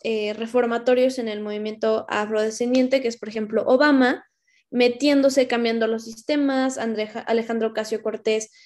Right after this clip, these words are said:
eh, cuestionando, moviendo hilos en el Congreso, pero luego tienes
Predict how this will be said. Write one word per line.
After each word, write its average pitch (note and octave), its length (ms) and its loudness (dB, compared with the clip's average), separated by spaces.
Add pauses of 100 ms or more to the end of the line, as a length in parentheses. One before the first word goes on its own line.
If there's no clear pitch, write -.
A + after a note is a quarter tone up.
(240)
eh, A3+ 220 0
cuestionando, B3+ 880 6
moviendo G#3+ 500 0
hilos A3+ 360 0
en A3+ 80 -4
el A3+ 140 -6
Congreso, C#4+ 600 0
pero A3 160 2
luego A3 320 0
tienes C4+ 540 -4